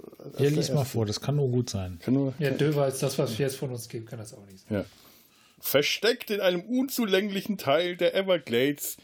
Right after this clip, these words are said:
Speaker 1: gehen unheimliche Dinge vor sich. Der mysteriöse Doktor Arcane und sein Team arbeiten fieberhaft an einem Serum, das Unsterblichkeit verspricht. Als Versuchskaninchen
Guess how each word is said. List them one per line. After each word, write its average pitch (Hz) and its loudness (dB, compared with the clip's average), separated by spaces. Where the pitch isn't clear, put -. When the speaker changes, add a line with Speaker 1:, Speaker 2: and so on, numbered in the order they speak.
Speaker 1:
gehen 156 2
unheimliche 175 0
Dinge 151 2
vor 110 2
sich. - -6
Der 117 4
mysteriöse 175 2
Doktor 170 0
Arcane 147 0
und 147 -4
sein 160 2
Team 156 -4
arbeiten 117 2
fieberhaft 180 0
an 135 2
einem 131 4
Serum, 156 2
das 147 2
Unsterblichkeit 113 0
verspricht. - -4
Als 160 2
Versuchskaninchen 185 0